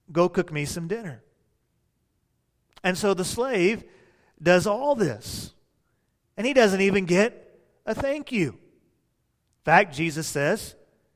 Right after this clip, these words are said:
he's done his duty. And so he gets up again the next day, and he does it again. Now, the application is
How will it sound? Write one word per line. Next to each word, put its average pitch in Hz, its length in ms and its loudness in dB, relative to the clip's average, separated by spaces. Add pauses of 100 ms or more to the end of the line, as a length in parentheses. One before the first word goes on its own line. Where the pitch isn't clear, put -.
(540)
he's 165 200 -6
done 147 480 -4 (200)
his 156 220 -14
duty. 151 440 -12 (1300)
And 143 120 -12
so 165 120 -2
he 147 80 -2
gets 151 220 -6
up 143 140 -4
again 139 260 -8
the 135 80 -8
next 151 340 -10
day, 131 340 -8 (1160)
and 147 80 -6
he 160 60 -4
does 131 260 0
it 139 60 -6
again. 156 400 -10 (1200)
Now, 202 160 2
the 214 140 2
application 262 840 -4
is 143 720 -8